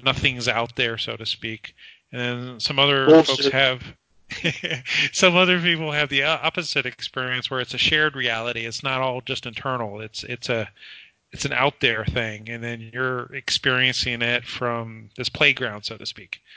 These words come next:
Speaker 1: Uh,
Speaker 2: What if you have other influences creating the reality and you buying it as yours? An example.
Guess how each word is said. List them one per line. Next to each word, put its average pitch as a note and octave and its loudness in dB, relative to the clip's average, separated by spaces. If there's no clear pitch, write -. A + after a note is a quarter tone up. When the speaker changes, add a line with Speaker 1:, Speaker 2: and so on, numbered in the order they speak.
Speaker 1:
Uh, A2+ -12
Speaker 2:
What D3 2
if D3+ 0
you D3 4
have C#3+ 4
other D3 6
influences C#3+ -2
creating D3 6
the C#3 6
reality C#3 6
and C3+ -2
you B2 4
buying C#3 8
it A#2+ -2
as A2+ -6
yours? - -14
An D#3 0
example. C#3+ 0